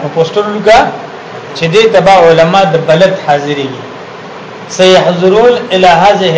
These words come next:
الحفله علماء البلد. دیو نوم مليګه چې بس خبره ختمه شي. جګړه ختمه شي. اګه ټول کې چې مهمان خصوصي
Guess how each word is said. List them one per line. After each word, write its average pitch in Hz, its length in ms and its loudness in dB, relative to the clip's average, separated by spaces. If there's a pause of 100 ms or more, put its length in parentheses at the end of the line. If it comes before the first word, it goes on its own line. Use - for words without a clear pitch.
الحفله 185 760 0 (840)
علماء 196 480 4 (120)
البلد. 156 440 0 (520)
دیو 202 280 2
نوم 160 180 -2
مليګه 143 340 -6
چې 156 120 -6
بس 160 180 -2
خبره 160 300 0
ختمه 127 280 -10
شي. - 80 -16 (580)
جګړه 180 300 4 (460)
ختمه 147 380 -6
شي. - 100 -14 (1040)
اګه 170 220 0
ټول 226 160 -2 (100)
کې 208 140 -4
چې 175 80 -8 (120)
مهمان 170 420 0 (180)
خصوصي 185 500 -10